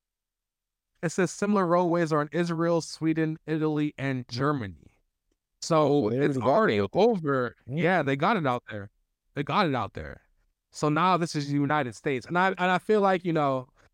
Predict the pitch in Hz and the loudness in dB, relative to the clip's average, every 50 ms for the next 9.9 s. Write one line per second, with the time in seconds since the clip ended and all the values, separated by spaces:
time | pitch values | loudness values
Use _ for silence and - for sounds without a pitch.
0 | _ _ - 147 151 160 165 165 147 - 175 165 - 147 131 139 143 143 139 139 | _ _ -4 -2 0 0 0 0 0 -2 -2 -4 -4 -2 0 0 2 2 2 2
1 | 135 139 135 127 127 110 139 131 127 - 127 120 113 110 110 104 120 131 - 143 | 0 0 0 -2 -2 0 0 0 0 0 -2 -2 -2 -4 -4 -6 -6 -4 -2 -2
2 | 139 127 120 - - 151 147 120 101 104 110 120 127 - 131 117 - 143 151 143 | -2 -2 -2 -4 -6 -6 -6 -6 -6 -6 -4 -4 -4 -2 -2 -2 0 0 -2 -2
3 | _ - 131 123 110 123 113 113 120 127 117 - - 117 110 107 110 113 107 - | _ -4 -4 -4 -4 -4 -4 -4 -4 -4 -4 -6 -8 -8 -6 -4 -4 -4 -4 -6
4 | - - - - - - 185 185 - _ _ - - - _ - 240 277 269 269 | -10 -20 -20 -10 -6 -4 -4 -4 -4 _ _ -20 -20 -8 _ 0 4 4 6 6
5 | 269 302 285 269 - 277 247 240 240 233 196 175 190 214 - 175 143 143 135 160 | 6 6 4 4 4 2 4 4 4 4 4 2 0 0 0 -2 -2 -2 0 2
6 | 185 208 208 170 156 165 175 180 175 180 196 185 202 190 185 190 185 175 160 151 | 2 4 2 2 2 2 0 2 2 0 0 0 -2 -2 -2 -2 -2 0 0 0
7 | 147 156 170 170 160 - 180 160 160 151 - 156 139 - 143 139 135 135 127 - | 2 2 2 2 0 0 -2 -2 -2 -2 0 0 0 0 2 2 2 2 2 0
8 | - - 131 110 87 90 - _ _ _ _ _ _ _ _ _ - 135 113 - | -2 -4 -4 -4 -6 -10 -14 _ _ _ _ _ _ _ _ _ -6 -4 -4 -4
9 | 123 123 - - _ _ _ - _ _ _ _ _ _ _ _ - 196 | -6 -12 -16 -20 _ _ _ -20 _ _ _ _ _ _ _ _ 0 0